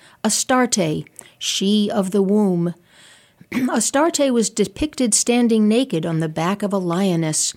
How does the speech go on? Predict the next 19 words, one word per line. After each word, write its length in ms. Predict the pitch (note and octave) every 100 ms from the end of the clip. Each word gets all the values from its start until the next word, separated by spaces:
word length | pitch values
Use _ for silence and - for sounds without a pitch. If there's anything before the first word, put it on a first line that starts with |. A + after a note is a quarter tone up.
| - - -
with 140 | G3+
a 80 | F#3
lily 380 | F3 A3 A3 G3
and 180 | F3+ F3+
mirror 340 | G#3 G3 E3+
in 200 | F3 E3
one 180 | F3+ G#3+
hand 420 | F#3+ E3+ E3 E3+ - - -
and 220 | F#3+ F3+
two 180 | - C4
snakes 520 | - G3+ G#3+ G3 -
in 80 | F3
the 160 | F3
other. 360 | F3+ F#3+ E3 E3 - _ _ _ - - - -
The 100 | -
lioness 580 | D#3+ F3 G#3 G3+ G3 F#3+
and 160 | F3+ E3+
the 60 |
mirror 520 | E3+ F#3 A3 F#3 F3